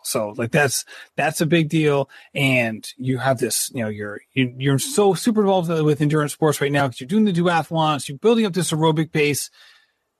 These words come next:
you progress through the year, and then in December, you set a half marathon P R. You run one forty. So tell me about what happens kind of, like, you know, in December, you're getting ready for Miami A one A.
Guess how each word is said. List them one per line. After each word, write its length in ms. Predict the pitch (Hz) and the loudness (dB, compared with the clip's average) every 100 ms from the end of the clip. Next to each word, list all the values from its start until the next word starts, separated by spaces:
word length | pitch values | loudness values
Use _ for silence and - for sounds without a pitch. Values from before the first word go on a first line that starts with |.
| _ - | _ -8
you 80 | 139 | -4
progress 400 | 160 170 208 - | -2 0 0 2
through 100 | 196 | 2
the 140 | 180 | 2
year, 420 | 170 165 156 139 _ | 2 4 2 0 _
and 160 | 147 151 | -2 2
then 140 | 156 | 4
in 120 | 165 | 2
December, 420 | 165 165 294 247 147 | 0 2 4 4 0
you 320 | 123 156 156 - - _ _ _ - | -2 -4 -6 -16 -20 _ _ _ -10
set 320 | - - 165 | -8 -2 0
a 80 | 175 | 2
half 200 | 202 208 | 0 0
marathon 340 | 294 277 220 | 2 2 0
P 200 | 147 151 | 0 2
R. 100 | 135 | 2
You 160 | 123 143 | 2 0
run 380 | 143 156 151 139 | 2 2 2 0
one 260 | 160 214 | 0 0
forty. 480 | 214 - 185 151 107 | 0 2 2 2 -2
So 340 | - 175 147 - - - _ - | -4 0 2 0 -10 -20 _ -6
tell 260 | 214 240 | -2 2
me 200 | 254 254 | 2 2
about 320 | 240 190 165 151 | 2 0 -2 2
what 200 | 180 185 | 0 2
happens 640 | 160 160 147 156 147 135 | 0 0 0 -2 0 0
kind 180 | 156 143 | 0 2
of, 80 | 139 | 2
like, 280 | 127 120 _ _ _ _ _ _ _ | -2 -4 _ _ _ _ _ _ _
you 100 | 147 | -8
know, 120 | 120 - | -8 -4
in 160 | 214 233 | 2 2
December, 680 | 208 - 190 170 156 151 139 | 2 0 0 2 2 0 -2
you're 180 | 120 | -4
getting 400 | 120 208 233 220 | -4 0 2 2
ready 240 | 190 190 175 | 2 0 -2
for 180 | - 165 | 0 2
Miami 560 | 156 156 156 151 147 | 2 2 2 2 2
A 40 | 151 | 2
one 180 | 143 | 2
A. 180 | 139 131 | 0 -2